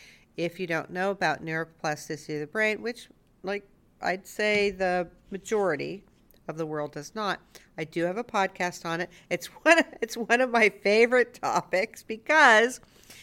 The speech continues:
you can teach an old dog new tricks, and neuroplasticity is what, is what will keep you from aging brain as you get older,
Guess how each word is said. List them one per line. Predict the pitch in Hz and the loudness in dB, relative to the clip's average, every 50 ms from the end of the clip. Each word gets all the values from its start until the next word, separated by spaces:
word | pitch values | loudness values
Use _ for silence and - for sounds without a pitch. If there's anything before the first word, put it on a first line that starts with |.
| - - _ | -20 -14 _
you | - 302 349 | -6 -6 -6
can | 349 - - 349 392 403 392 | -4 -2 0 0 0 0 0
teach | - - 254 240 - 254 | -2 -4 -4 -4 -4 -4
an | 226 | -4
old | 220 208 214 202 | -2 -2 -2 0
dog | - 214 208 214 214 | 0 2 2 2 0
new | 220 233 | -4 -6
tricks, | 226 - - 403 415 403 - - - - - - - - - - | -6 -2 0 0 0 0 -2 -8 -10 -12 -14 -20 -20 -20 -12 -6
and | - 226 233 226 | -4 -4 -2 -2
neuroplasticity | 240 269 277 277 269 - - 214 208 202 - - 262 294 - - 247 214 214 202 | 0 0 0 0 0 -2 -2 -2 -2 -4 -4 -4 -6 -4 -6 -6 -4 -4 -4 -2
is | - - 202 - | -4 -6 -6 -4
what, | 190 202 196 196 - - - - - - | -6 -6 -6 -6 -12 -20 -20 -18 -10 -8
is | - 208 185 | -8 -6 -4
what | 202 214 - | -4 -4 -4
will | - 175 175 - | -6 -8 -10 -12
keep | - - 254 269 285 - - | -10 -8 -8 -8 -8 -8 -8
you | - 160 151 143 123 120 131 151 - _ _ _ _ - - _ _ | -6 -4 -4 -2 -4 -4 -6 -8 -12 _ _ _ _ -20 -20 _ _
from | _ - 196 185 - | _ -4 -4 -4 -2
aging | - 180 185 190 190 - 240 233 226 | -2 0 0 0 -2 -4 -6 -8 -6
brain | 185 - 180 165 165 160 151 147 151 160 160 - | -4 -2 -2 -2 -2 -2 -4 -4 -4 -6 -6 -4
as | - 160 170 160 | -4 -4 -2 -4
you | 202 214 | -6 -4
get | - 208 202 180 | -2 -2 0 0
older, | 156 151 147 143 139 143 151 | 0 -2 -2 -2 -4 -4 -6